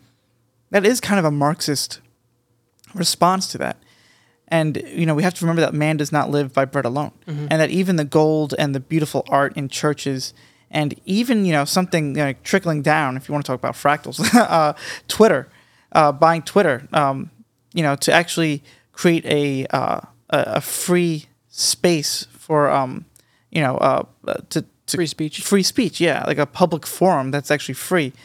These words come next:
Speaker 1: All those things are necessary to the human condition, more than just bread and housing, right? And so I think it's actually degrading to say whenever, whenever, um, you know, a lot of money is being spent and say, "Oh, that should be,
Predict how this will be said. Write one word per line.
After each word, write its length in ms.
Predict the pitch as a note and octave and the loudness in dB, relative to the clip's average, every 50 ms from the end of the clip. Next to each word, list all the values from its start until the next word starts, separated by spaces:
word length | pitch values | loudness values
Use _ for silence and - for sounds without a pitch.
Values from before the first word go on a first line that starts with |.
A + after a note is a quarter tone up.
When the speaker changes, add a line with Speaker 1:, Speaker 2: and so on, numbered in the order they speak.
| _ _ _ _ _ _ _ _ - | _ _ _ _ _ _ _ _ 2
Speaker 1:
All 180 | E3+ F3+ G#3+ | 4 4 4
those 180 | A3+ A#3+ G#3+ - | 4 2 0 0
things 320 | - - F3+ E3+ E3 D3 | 0 0 0 0 2 0
are 80 | C#3+ D#3 | 0 0
necessary 580 | D3+ D3+ D#3 D#3+ - F3 D#3+ - - D3+ C#3 C3 | 2 0 -2 -2 -2 -4 -4 0 0 0 0 0
to 100 | - C#3+ | -4 -6
the 40 | C3+ | -6
human 280 | C3 - D3+ D3 B2+ | -4 -2 -2 -2 -2
condition, 500 | - - C3 A#2 - D#3+ - - - - - _ _ _ _ _ _ _ | -4 -6 -6 -4 -4 -4 -4 -6 -10 -12 -16 _ _ _ _ _ _ _
more 400 | - D#3+ D#3+ D#3+ E3+ F3+ G3 G3+ | -16 -8 -2 2 4 4 4 4
than 180 | F#3 F3+ D#3+ D3 | 2 0 0 0
just 440 | D3 C#3+ C#3+ C#3 - - - - - _ _ _ _ | 0 0 0 0 -2 -8 -10 -14 -14 _ _ _ _
bread 500 | - C#3 C3 - D#3 D3 C3+ C3 C3 C3 - | -20 -18 -6 0 2 2 2 2 0 -2 -4
and 180 | C#3 C3+ C3 - | -4 -6 -6 -4
housing, 420 | - - C#3 D3 - - - - - _ _ _ | 0 0 0 0 0 -4 -12 -16 -18 _ _ _
right? 220 | - D3 C3+ - - _ _ _ _ _ _ _ _ | -4 -4 -4 -4 -6 _ _ _ _ _ _ _ _
And 140 | - E3 E3 | -4 -2 0
so 240 | - - F3 E3 - | 2 4 4 4 4
I 80 | - F3+ | 4 2
think 180 | E3+ - C4+ D4 | 2 0 -2 0
it's 120 | G3+ - | 0 0
actually 240 | F#3 F#3+ - - E3 | 0 0 0 -4 -4
degrading 640 | C3+ D#3 C#3+ B2+ C#3+ D3 D3+ F3 G3+ E3 A#2 - - - _ _ _ _ _ _ _ _ | -4 -4 -4 -2 0 0 2 2 0 -2 -4 -6 -10 -16 _ _ _ _ _ _ _ _
to 120 | - - D#3+ | -4 -4 -2
say 380 | - - - D#3+ D3+ D3 D3 C3+ | 0 2 2 2 2 2 0 -2
whenever, 680 | - - D#3 D#3 D#3 C#3+ D#3+ F3 E3+ F3+ E3+ E3 D3+ - | -2 -2 0 0 2 2 0 2 2 0 0 0 -2 -2
whenever, 480 | - - D#3+ D#3+ E3+ E3+ E3+ E3 D3 - | -2 0 0 0 0 2 2 0 0 2
um, 440 | C#3+ C3+ B2 C3 - - D#3+ E3 - _ - | 0 -2 -2 -4 -8 -10 -12 -14 -20 _ -12
you 80 | D#3+ | -6
know, 140 | D3 C#3 C3+ C3+ | -2 0 0 2
a 60 | - D3+ | 2 2
lot 160 | D3+ D3+ D#3+ D#3+ | 4 2 2 2
of 40 | |
money 220 | D#3 D3+ D#3 D#3 D3+ | 0 0 -2 -2 -2
is 80 | C#3+ C#3 | -4 -4
being 180 | D3 C#3+ C3+ A#2+ | -4 -6 -6 -4
spent 520 | - - - - - D#3+ D#3 C#3+ - - | -4 -6 -4 -2 0 0 0 -2 -4 -6
and 160 | - - C#3 | -6 -6 -6
say, 220 | C#3 - D3+ C#3+ - | -4 -4 -2 0 2
"Oh, 120 | - A3 A3+ | 2 4 4
that 140 | G#3+ G#3+ | 2 0
should 120 | - - F#3 | -2 -2 -2
be, 160 | G3 F3 D#3+ | -2 -2 -4